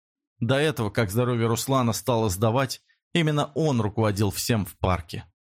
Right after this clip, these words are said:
Максим не сказал, чем именно тот болеет, но я предположил, что это могло быть как-то связано с радиацией, с облучением.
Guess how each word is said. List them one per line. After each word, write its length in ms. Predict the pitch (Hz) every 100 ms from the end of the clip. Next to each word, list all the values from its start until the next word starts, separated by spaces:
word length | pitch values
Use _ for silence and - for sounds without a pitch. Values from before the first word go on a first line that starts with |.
| _ _
Максим 380 | - 165 - 180
не 60 | 135
сказал, 380 | - 139 147 131
чем 240 | - 135 -
именно 340 | 165 143 107
тот 240 | 98 123 107
болеет, 560 | 98 123 151 117 90 - _ _ _
но 140 | - 175
я 180 | 175 151
предположил, 640 | 120 113 123 117 110 147
что 220 | - 131
это 160 | 123 113
могло 320 | 110 107 127
быть 180 | 101 -
как-то 340 | 131 120 -
связано 500 | - 113 117 92 104
с 100 | 101
радиацией, 760 | 113 113 110 101 82 - 101 101
с 140 | - 135
облучением. 720 | 113 113 - 98 82 85